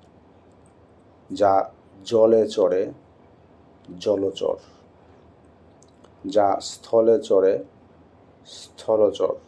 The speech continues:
যা জলে ও স্থলে চড়ে, উভচর,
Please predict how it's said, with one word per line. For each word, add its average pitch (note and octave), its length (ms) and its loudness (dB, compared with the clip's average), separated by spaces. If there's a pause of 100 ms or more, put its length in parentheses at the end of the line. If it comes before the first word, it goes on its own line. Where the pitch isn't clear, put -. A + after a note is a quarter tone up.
(1900)
যা G#2 220 2 (160)
জলে A2 360 4
ও G#2+ 140 4
স্থলে - 540 -4
চড়ে, F#2+ 320 2 (1080)
উভচর, F#2+ 680 -4